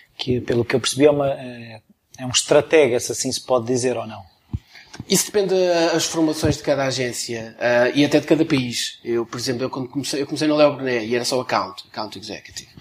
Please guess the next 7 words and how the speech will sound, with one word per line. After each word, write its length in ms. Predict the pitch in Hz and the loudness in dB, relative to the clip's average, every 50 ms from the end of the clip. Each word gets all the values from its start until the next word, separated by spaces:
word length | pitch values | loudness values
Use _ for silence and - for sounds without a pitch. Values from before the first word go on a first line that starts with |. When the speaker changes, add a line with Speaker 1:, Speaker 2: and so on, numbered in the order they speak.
| - - - - - - - - _ | -18 -16 -14 -14 -14 -16 -18 -18 _
Speaker 2:
E 220 | - 123 131 127 | -4 -2 -2 -2
cuja 600 | 123 - - - 143 131 117 123 127 123 123 117 107 | -4 0 4 4 4 6 6 4 4 6 4 4 2
função 440 | - - - 127 117 - - 123 117 | -2 -4 -2 0 0 2 2 2 2
mais, 640 | 117 120 120 113 113 113 110 - - - - - - - | 2 2 0 0 -2 -4 -4 -4 -4 -4 -4 -6 -2 -2
eh, 320 | 180 110 104 101 92 87 82 | 0 2 4 2 2 0 -2
mais 280 | 90 104 113 117 113 135 | -4 -4 -4 -2 2 6
óbvia 420 | 135 139 135 117 131 139 139 139 | 8 8 8 6 2 0 0 0